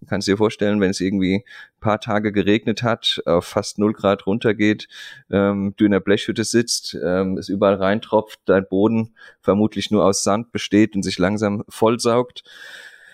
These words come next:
Da geht natürlich, äh, die Infektionsraten nach oben, Menschen werden schneller krank. Ich hab selbst auch mal ja fast ein Jahr im Township gelebt,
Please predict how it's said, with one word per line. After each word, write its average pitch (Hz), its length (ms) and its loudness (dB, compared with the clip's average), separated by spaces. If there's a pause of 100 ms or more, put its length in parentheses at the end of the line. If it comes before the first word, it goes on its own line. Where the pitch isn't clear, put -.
(180)
Da 117 100 2
geht 123 240 0
natürlich, 127 480 0
äh, 127 480 4 (520)
die 117 380 2 (360)
Infektionsraten 131 920 2
nach 127 120 2
oben, 135 360 2
Menschen 120 320 0
werden 113 200 4
schneller 113 340 2
krank. 120 500 -4 (400)
Ich - 80 -8
hab 120 140 -6
selbst 123 200 0
auch 104 100 2
mal 120 140 2
ja 113 220 0
fast - 460 -6
ein 104 240 2
Jahr 110 240 4
im 117 100 -2
Township 117 420 -6
gelebt, 104 440 0